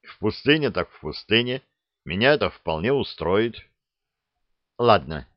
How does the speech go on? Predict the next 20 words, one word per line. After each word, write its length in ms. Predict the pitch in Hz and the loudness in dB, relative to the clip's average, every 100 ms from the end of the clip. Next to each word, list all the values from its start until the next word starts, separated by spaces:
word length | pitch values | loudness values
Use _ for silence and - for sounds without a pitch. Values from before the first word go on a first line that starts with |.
| _ _ _ _ | _ _ _ _
кивнула 460 | 98 98 95 87 | -4 -2 -2 -2
Дженни. 560 | 85 92 87 71 71 69 _ _ _ _ _ _ _ _ | -4 -4 -4 -6 -10 -14 _ _ _ _ _ _ _ _
«Давай 400 | - 98 156 160 | -6 2 4 4
обмозгуем 760 | 143 107 107 82 85 151 139 123 | 2 0 -2 -2 -4 -2 -2 -2
происходящее. 1080 | 113 120 - 117 87 67 - - 52 55 - _ _ _ _ _ - | 0 0 -2 -2 -2 -4 -6 -14 -14 -18 -20 _ _ _ _ _ 2
Это 460 | 110 123 117 151 151 | 4 6 4 0 0
может 380 | 101 120 113 98 | 2 2 0 -2
быть 260 | 110 - | -4 -4
обычная 640 | 87 71 101 120 - 131 135 | -4 0 -2 -2 -6 -4 -4
учебная 560 | 131 - 110 98 107 101 | -4 -2 -2 -2 -4 -6
тревога. 680 | - 104 76 58 53 53 _ _ _ _ _ | -4 -2 -2 -6 -8 -12 _ _ _ _ _
Если 480 | - 123 165 - 95 | 0 4 4 2 -2
это 240 | 85 - 76 | -4 -4 -10
так, 380 | - 156 185 - - _ _ _ - | 4 6 6 0 -20 _ _ _ -10
то 100 | - | -2
я 180 | 92 135 | 2 2
бы 140 | 151 | 2
вернулась 680 | 139 131 117 120 147 147 - | 2 2 2 0 0 0 -4
в 160 | - - | -16 0
палатку 680 | 160 143 123 - - 131 | 4 6 4 2 -8 -8